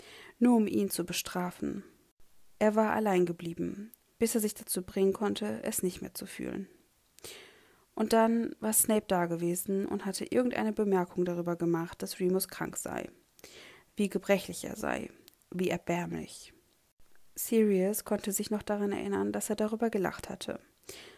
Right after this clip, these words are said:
Denn es war wirklich lustig, dass Severus Snape Remus Lupin als schwach bezeichnete.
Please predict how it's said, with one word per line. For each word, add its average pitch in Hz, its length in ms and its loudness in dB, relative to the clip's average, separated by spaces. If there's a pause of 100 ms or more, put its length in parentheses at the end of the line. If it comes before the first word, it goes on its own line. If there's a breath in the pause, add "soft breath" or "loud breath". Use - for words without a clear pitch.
(200 loud breath)
Denn 180 500 4
es - 180 0
war 175 160 2
wirklich 180 300 -4
lustig, - 540 -4
dass - 200 -4
Severus 233 480 2
Snape 160 400 0 (140)
Remus 214 400 2
Lupin 175 480 0
als - 180 -2
schwach - 240 -6
bezeichnete. - 760 -10